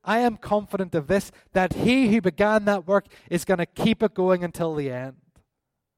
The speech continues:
Philippians, you've been following Jesus for twelve years. Well, what I want you to know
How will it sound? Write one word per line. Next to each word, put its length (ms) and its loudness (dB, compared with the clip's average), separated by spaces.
Philippians, 560 0
you've 160 -2
been 140 -2
following 500 4
Jesus 400 0
for 160 -4
twelve 480 2
years. 300 0
Well, 120 -2
what 220 2
I 140 4
want 280 -4
you 60 0
to 120 -6
know 180 0